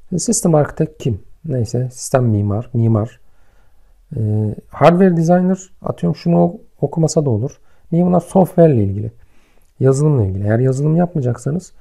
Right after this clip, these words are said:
şu kısımlarda uzmanlaşın diyor yani. Yazılımcıysanız da donanım kısımlarını okumasanız da olur diyor. Şimdi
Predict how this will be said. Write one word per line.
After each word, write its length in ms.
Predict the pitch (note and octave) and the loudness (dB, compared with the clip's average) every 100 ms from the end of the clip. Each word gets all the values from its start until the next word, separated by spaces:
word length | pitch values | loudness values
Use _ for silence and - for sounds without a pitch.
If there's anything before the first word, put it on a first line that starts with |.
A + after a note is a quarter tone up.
| - _ _ - | -20 _ _ -20
şu 260 | - A3 | -4 -4
kısımlarda 500 | - - D#3+ B2 A#2 | -2 -2 0 0 0
uzmanlaşın 680 | B2+ G#2 G#2 G2 F#2+ - G2+ | -2 0 0 -2 -4 -6 -6
diyor 180 | G2 F#2+ | -4 -6
yani. 260 | G#2 C3 B2+ _ - _ - - _ _ _ - - D3+ F3+ | -8 -10 -14 _ -20 _ -20 -20 _ _ _ -20 -12 -10 -4
Yazılımcıysanız 920 | C3+ D3+ E3 F#3 F3+ F#3+ - B2+ B2 | 0 2 2 0 0 -2 -2 -4 -2
da 300 | E3+ F#3 C#3+ | -2 -2 -2
donanım 420 | C3 C#3+ D#3+ E3 | -2 -2 -2 -4
kısımlarını 640 | - - - A2 G2+ A#2+ - | -8 -12 -4 -2 -2 -2 -4
okumasanız 640 | - - B2 A2+ G2+ G#2 | -8 -6 -4 -2 -4 -4
da 140 | C#3 D#3+ | -6 -4
olur 320 | A#2+ A2 G2+ | -4 -4 -6
diyor. 180 | A2 A2+ - - - - - - - _ _ | -10 -12 -18 -20 -20 -20 -20 -20 -20 _ _
Şimdi 440 | - - F3+ E3+ | -8 0 2 2